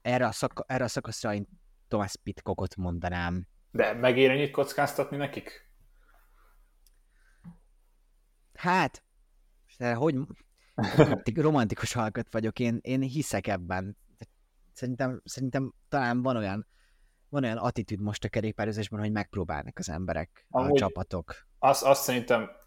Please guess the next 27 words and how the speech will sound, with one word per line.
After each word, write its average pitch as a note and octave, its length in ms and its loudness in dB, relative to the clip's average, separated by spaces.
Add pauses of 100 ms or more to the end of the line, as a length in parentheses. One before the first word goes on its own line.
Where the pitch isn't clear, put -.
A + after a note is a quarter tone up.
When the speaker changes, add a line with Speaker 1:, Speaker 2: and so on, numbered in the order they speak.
(440)
Speaker 2:
abban A#2 280 4
egyetértek, A#2 640 4
hogy G#2 120 0
lesz G#2 240 2
támadás. A2 560 2
Én G#2 140 -8
arra G#2+ 240 0
gondolok, G2+ 340 -2
hogy G#2 120 -4
valószínűleg F#2+ 480 -4
inkább G#2 220 2
egy G2 100 0
olyan F#2+ 140 -2
out-, F#2 300 0
outsider F#2+ 600 0
fog - 180 -8
támadni, F#2+ 460 -4
aki F#2 220 -10
mondjuk, F2+ 640 -12 (1500)
ö, G2 600 0 (1200)
esélyes B2+ 420 8
mondjuk G#2+ 220 0
a G2+ 80 0
top G2+ 220 2
tízre, F#2+ 320 -4
top - 280 -2
ötre. E2+ 340 -6